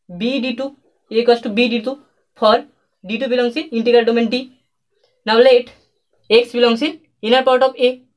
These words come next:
Therefore हम X को लिख सकते हैं X equals to A D three, जहाँ पर D three belongs in integral domain D। ये इम्प्लाई करेगा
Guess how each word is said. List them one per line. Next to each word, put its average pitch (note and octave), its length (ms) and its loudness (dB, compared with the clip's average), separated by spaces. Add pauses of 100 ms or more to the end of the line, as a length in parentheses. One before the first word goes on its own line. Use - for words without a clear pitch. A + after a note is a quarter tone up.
(140)
Therefore B3+ 380 2
हम C4 140 0 (100)
X A#3 120 -4
को C#4+ 80 0
लिख C4 140 -2
सकते B3 260 -4
हैं D4+ 140 -6 (280)
X A#3 260 -2
equals A3+ 240 -2
to D#4+ 120 -6 (480)
A A#3+ 160 4
D C4+ 180 0
three, C#4 160 -6 (640)
जहाँ A#3 300 2
पर D4 180 0 (540)
D A#3+ 300 -6
three D4+ 160 -6 (220)
belongs A3+ 300 0
in D#4 140 -4 (440)
integral A#3+ 420 2
domain A#3 320 2
D। B3+ 100 -2 (880)
ये A#3+ 180 6
इम्प्लाई B3+ 200 4
करेगा A3 340 -2